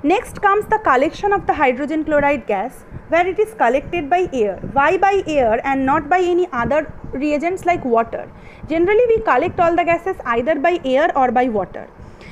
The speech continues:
Here why it is not collected by water? Because hydrogen chloride gas is a highly soluble in water gas. So if I collect it by water, it will not at all be collected and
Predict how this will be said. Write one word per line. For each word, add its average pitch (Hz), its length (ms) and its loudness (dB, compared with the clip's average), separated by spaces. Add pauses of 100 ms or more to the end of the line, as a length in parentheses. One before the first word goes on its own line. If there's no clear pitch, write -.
(180)
Here 427 300 2
why 370 200 4
it 415 120 2
is 415 120 0
not 415 200 2
collected 311 460 0
by 349 100 4
water? 254 500 2 (280)
Because 370 320 0
hydrogen 285 600 0
chloride 370 460 0
gas 226 320 0
is 269 120 -6
a 302 100 0
highly 294 480 0
soluble 311 720 0
in 311 180 0
water 233 380 0
gas. - 360 -10 (300)
So - 220 -4
if 403 240 2
I 440 140 4
collect 311 420 0
it 359 160 -2
by 370 160 2
water, 269 340 2
it 269 160 -2
will 349 160 2
not 262 240 0
at 302 100 -2
all 370 200 2
be 370 100 0
collected 269 540 0
and 247 100 -2